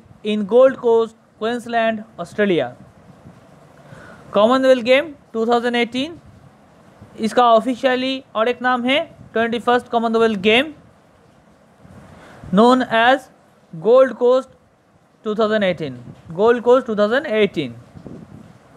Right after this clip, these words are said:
कहाँ हुआ था? ऑस्ट्रेलिया के क्वींसलैंड गोल्ड कोस्ट में। नेक्स्ट पॉइंट देखते हैं, कॉमनवेल्थ गेम्स will take place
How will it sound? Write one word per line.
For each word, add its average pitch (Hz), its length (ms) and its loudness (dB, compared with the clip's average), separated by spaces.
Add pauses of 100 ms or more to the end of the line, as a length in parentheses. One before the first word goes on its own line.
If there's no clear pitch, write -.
(2500)
कहाँ 226 240 4
हुआ 254 180 4
था? 262 200 -2 (260)
ऑस्ट्रेलिया 240 460 -2
के 233 100 -6
क्वींसलैंड 240 580 -6 (280)
गोल्ड 196 240 2
कोस्ट 156 240 -4
में। 120 200 -16 (1200)
नेक्स्ट 220 220 2
पॉइंट 247 200 2
देखते 240 260 2
हैं, 277 220 -2 (480)
कॉमनवेल्थ 262 560 4
गेम्स 208 480 0 (400)
will 208 400 0
take 247 320 2
place 233 380 0